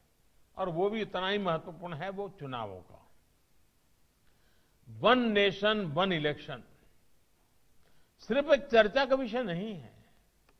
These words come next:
बल्कि ये भारत की जरूरत है।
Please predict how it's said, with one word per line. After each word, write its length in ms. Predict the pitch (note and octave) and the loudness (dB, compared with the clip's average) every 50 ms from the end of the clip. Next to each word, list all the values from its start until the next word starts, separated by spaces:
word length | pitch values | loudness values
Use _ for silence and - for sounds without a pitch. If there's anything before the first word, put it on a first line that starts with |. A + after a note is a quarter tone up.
| _ A2 | _ -8
बल्कि 600 | A2+ B2 C#3+ E3 D#3+ - G#3+ A#3+ C4 C#4+ C#4 - - - - _ _ _ _ - - _ _ _ _ _ _ - G#3 | -2 -2 -2 -2 -2 -6 -10 -10 -10 -10 -14 -18 -20 -20 -20 _ _ _ _ -20 -20 _ _ _ _ _ _ -6 -2
ये 140 | A3+ C#4 | 0 2
भारत 440 | B3 D#3 E3 G3+ G#3 A#3 C#4 C4 C#4 - | 2 2 2 2 2 4 2 0 0 -2
की 100 | D#4 C4+ | -4 -2
जरूरत 520 | G3 E3+ G#3+ A3+ A3 B3+ C#4 C#4+ C#4+ C#4+ | 0 2 2 2 2 4 2 2 2 0
है। 380 | A#3 C4 C#4 A#3+ E3 - - | -2 -6 -6 -6 -8 -10 -14